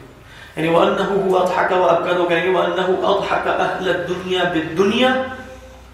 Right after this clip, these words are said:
وَأَبْكَى أَهْلَ الْآخِرَةِ بِالدُّنْيَا۔" کیا مطلب؟ اہل الدنیا حینما تأتی الدنیا الیہم یفرحون،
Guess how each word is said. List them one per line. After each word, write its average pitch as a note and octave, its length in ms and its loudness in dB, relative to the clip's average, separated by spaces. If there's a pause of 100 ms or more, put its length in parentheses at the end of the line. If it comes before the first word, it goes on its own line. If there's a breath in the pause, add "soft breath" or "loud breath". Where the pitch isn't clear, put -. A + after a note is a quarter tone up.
وَأَبْكَى G#3+ 1000 2
أَهْلَ F3+ 340 2
الْآخِرَةِ E3 600 0
بِالدُّنْيَا۔" D3 480 -6 (240)
کیا E3+ 160 2
مطلب؟ F#3 360 -2 (800 loud breath)
اہل F#3 280 2
الدنیا E3+ 500 0 (360)
حینما F3+ 420 2
تأتی - 320 0
الدنیا G#3 400 -2
الیہم D#3+ 460 0
یفرحون، F3 720 -4